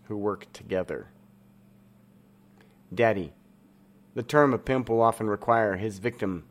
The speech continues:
to call him. Listen for that. Date. The exchange when prostitution takes place,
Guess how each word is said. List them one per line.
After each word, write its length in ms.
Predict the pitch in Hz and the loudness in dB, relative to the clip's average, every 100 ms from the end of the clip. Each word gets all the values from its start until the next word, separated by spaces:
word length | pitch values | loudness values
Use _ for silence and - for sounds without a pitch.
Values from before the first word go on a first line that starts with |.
| - | -18
to 80 | |
call 400 | - - 123 104 | -12 2 4 4
him. 160 | 85 76 - - _ _ - _ _ _ _ _ | 0 -8 -16 -20 _ _ -20 _ _ _ _ _
Listen 340 | - 110 - 95 | -4 -4 -4 -8
for 160 | - | -6
that. 240 | 92 82 71 - _ - _ _ - - _ _ _ _ _ - - _ - 120 | -4 -4 -6 -16 _ -20 _ _ -20 -20 _ _ _ _ _ -20 -20 _ -12 4
Date. 380 | 147 110 - - - _ _ - - _ - - - - | 4 4 -4 -20 -20 _ _ -20 -20 _ -20 -20 -20 -6
The 100 | 120 | -2
exchange 680 | 113 - - 151 160 165 135 | -2 -4 2 4 4 2 -2
when 120 | 123 | -2
prostitution 720 | 127 131 123 113 135 123 123 | 2 2 2 -6 -6 -4 -4
takes 260 | 120 110 | -4 -4
place, 540 | - 107 92 - - | -4 -4 -4 -6 -18